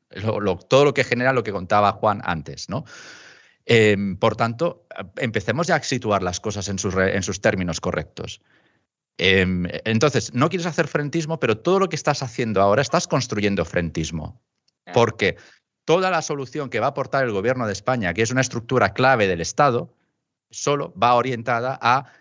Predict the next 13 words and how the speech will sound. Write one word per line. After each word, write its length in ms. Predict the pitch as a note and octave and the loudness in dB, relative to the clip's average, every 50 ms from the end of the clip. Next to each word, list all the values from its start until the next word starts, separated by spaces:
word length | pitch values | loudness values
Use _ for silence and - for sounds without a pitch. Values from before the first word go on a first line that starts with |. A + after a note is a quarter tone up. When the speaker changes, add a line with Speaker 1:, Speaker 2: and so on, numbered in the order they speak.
| _ _ _ _ _ _ _ _ - | _ _ _ _ _ _ _ _ -6
Speaker 1:
contentar 840 | - A2 G2+ F#2+ - F#2 F2 F2 E2+ - C3 C#3 C#3+ C#3 C#3+ C#3 B2 | -2 -2 -2 -2 -2 -4 -4 -4 0 2 4 4 6 6 4 4 2
o 80 | A2 | 2
revertir 840 | G2+ G2+ F#2+ F#2 F2+ F2 E2+ - _ - D3+ D3+ D3 D3 D3 C#3+ A#2+ | 0 0 -2 -2 -2 -4 -4 -6 _ -2 0 2 2 2 2 2 2
o 80 | G#2 F#2 | 0 0
intentar 500 | F#2 F2+ F#2 F#2 F2+ E2 A2+ A#2+ B2 A#2 | -2 -2 -4 -4 0 2 4 2 4 4
pacificar 840 | - B2 A#2 - A#2 - A#2 A2 A2 - C3 C#3 C#3 C#3+ C#3+ C#3+ C3+ | 2 0 0 0 -6 -6 -6 -4 0 4 6 6 8 8 6 6 4
o 300 | A#2+ F#2 F#2+ F#2+ F#2 F#2+ | 2 0 0 -2 -2 -4
no 220 | G#2+ G#2+ A#2+ B2 | -2 0 0 0
sé 240 | A#2 - C3 A#2+ A#2 | 0 0 -2 -2 0
qué 260 | A#2+ C3 B2+ C#3 C3+ - | 2 2 2 2 0 -2
verbo 320 | G#2+ A2+ A2+ A2 G#2 A2+ | -2 -2 0 0 0 0
aplicar 400 | A2+ A2 A#2 A#2 A2+ - A2 A2 | -2 -2 -2 -6 -2 -2 0 0
ahí 260 | G#2+ A2 A2+ A#2+ C3 | 0 0 0 -2 -6